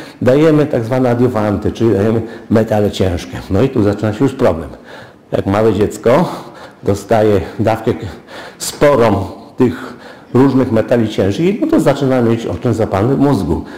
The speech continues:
i zaczynają się problemy. A jeżeli te szczepionki kompletnie skopiemy i nie będzie to żaden antygen, tylko będzie coś, co zmusi nasz organizm do w kółko produkowania przeciwciał, to w ten raz mamy problem ten, który mamy w tej chwili.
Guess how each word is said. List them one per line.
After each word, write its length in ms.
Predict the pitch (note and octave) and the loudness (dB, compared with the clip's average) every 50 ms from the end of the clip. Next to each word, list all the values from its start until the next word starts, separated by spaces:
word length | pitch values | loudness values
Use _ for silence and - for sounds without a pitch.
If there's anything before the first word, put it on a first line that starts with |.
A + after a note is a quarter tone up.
| - - - | -18 -4 -2
i 40 | F3 | 2
zaczynają 380 | D#3+ D3+ A2+ - F#2+ F#2+ G2 G2+ | 2 2 2 2 0 -2 -2 -2
się 140 | - - G#2+ | -2 -4 -4
problemy. 500 | - B2+ C3+ C3+ D3+ D#3+ D3 A#2 F2+ F2+ - - - - - - - - - - - - - - - - - - - - - - - - - | -2 -2 0 0 2 2 2 2 0 -2 -6 -10 -14 -16 -18 -20 -20 -20 -20 -20 -20 -20 -20 -20 -20 -20 -20 -20 -20 -20 -20 -20 -20 -14 -4
A 100 | - G#2 | 0 2
jeżeli 340 | B2+ D3+ D#3+ D3 D3 C#3+ C3 | 2 4 2 4 2 2 2
te 100 | C3 C#3 | 2 0
szczepionki 460 | C3+ - C3+ B2+ - A#2+ A#2+ - B2 | 0 0 -2 0 0 -2 -2 -2 -2
kompletnie 500 | - - D#3 D#3+ - F#3+ F3+ F3+ - G#2 E2+ | 0 0 -2 0 0 -2 0 0 -2 -2 -2
skopiemy 680 | - - - - A2 - - A2 F#2 E2+ G2+ B2+ D3+ A#2 - - - - - - - - | -6 -4 -2 -2 -2 0 0 0 2 2 2 2 0 -2 -6 -10 -12 -16 -20 -20 -10 -2
i 60 | - A#2+ | 0 2
nie 120 | A#2 B2+ | 2 2
będzie 360 | B2 D3 D3 C#3+ C3 A2+ G2+ | 2 2 2 2 2 2 0
to 140 | - - G2 | 0 0 0
żaden 420 | F#2 A#2 A2+ A2 G2+ G#2 G2 G2+ - - - - - - - - - - | 2 2 2 2 2 2 0 0 -2 -6 -10 -16 -18 -20 -20 -20 -10 -4
antygen, 540 | - - A#2 A2 - - C3+ A2 - G2+ F2 | -2 0 0 0 2 2 2 2 2 0 0
tylko 300 | - - B2 A#2+ B2 A#2+ | 0 0 0 2 4 2
będzie 240 | A2 A#2+ A#2 A2 A#2 | 2 2 2 0 0
coś, 320 | - - D#3 C#3+ - - | 0 0 0 0 0 -2
co 140 | - - A2+ | -2 -2 -2
zmusi 440 | F#2+ F#2+ C3 E3 G3+ G3+ - - D3 | 0 2 2 2 2 2 0 2 2
nasz 260 | B2 A#2+ A#2+ - - | 2 2 0 -2 -4
organizm 380 | A#2+ A#2 A#2 B2+ C#3+ D#3 D3+ - | -4 -2 0 2 2 4 4 2
do 80 | C3+ | 2
w 180 | A#2+ - - - | -2 -2 -4 0
kółko 360 | - G#3+ G#3+ F3+ - - A2+ | 2 4 4 4 4 2 0
produkowania 800 | - A2+ A2+ F#2+ C3 - - A2 G#2 C#3 E3 D#3+ C#3 A#2+ G#2+ F2+ E2+ - - - - - - | 0 0 0 0 0 0 2 2 2 2 2 2 2 2 0 -2 -4 -8 -12 -18 -20 -18 -6
przeciwciał, 760 | - - C3+ - - A#2+ - - - - B2+ D3+ F#3 G3+ E3 D3+ - - - - - - - - - - - - | -2 0 0 0 0 -2 -4 -2 -2 0 0 2 2 0 -4 -6 -10 -16 -20 -20 -20 -20 -20 -20 -20 -20 -8 -2
to 100 | - - | -2 -2
w 60 | - | 0
ten 160 | - A#2 G#2 | 0 0 0
raz 140 | G#2+ A#2 - | 0 0 0
mamy 200 | A#2 A2 G#2 G2+ | 0 0 0 0
problem 320 | G2+ G#2+ G#2 G2 A2 A2+ A2+ | 0 0 0 0 0 0 0
ten, 180 | - F2+ F2+ | 0 -2 -2
który 160 | - - G2+ | 0 0 0
mamy 220 | F#2+ F2+ F2+ G2+ A2 | 0 0 0 -2 -2
w 60 | - | -2
tej 160 | - C3 C#3+ | -2 -2 -2
chwili. 340 | C#3 - - D3 G2+ D#2+ - | 0 0 2 2 2 2 -2